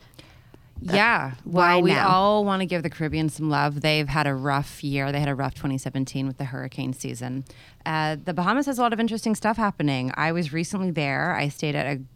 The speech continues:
Speaker 2: fabulous new hotel, the S L S, which is part of the Baha Mar complex, which is outside of Nassau. Um, it was wonderful. And I mean, not only was the hotel,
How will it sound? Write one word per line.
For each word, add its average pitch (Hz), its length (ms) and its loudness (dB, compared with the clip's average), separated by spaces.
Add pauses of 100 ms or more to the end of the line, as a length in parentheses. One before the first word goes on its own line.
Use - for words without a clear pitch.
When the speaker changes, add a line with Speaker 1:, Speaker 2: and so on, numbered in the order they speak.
Speaker 2:
fabulous 156 680 -2
new 160 100 2
hotel, 143 500 0
the 139 140 -2
S 147 220 -4
L 147 100 -2
S, 139 220 -4
which 143 160 -12
is - 80 -12
part 139 280 -2
of 135 180 -6
the 139 80 -4
Baha 135 280 -2
Mar 135 220 0
complex, 135 720 -4 (280)
which 156 320 -4
is 143 220 -4
outside 151 300 -4
of 135 100 -8
Nassau. 139 460 -2 (800)
Um, 165 320 -2 (420)
it 254 60 2
was 269 160 4
wonderful. 208 420 2
And 175 220 0
I - 20 2
mean, 202 180 2
not 226 200 2
only 240 120 2
was 202 180 0
the 160 80 -2
hotel, 143 720 0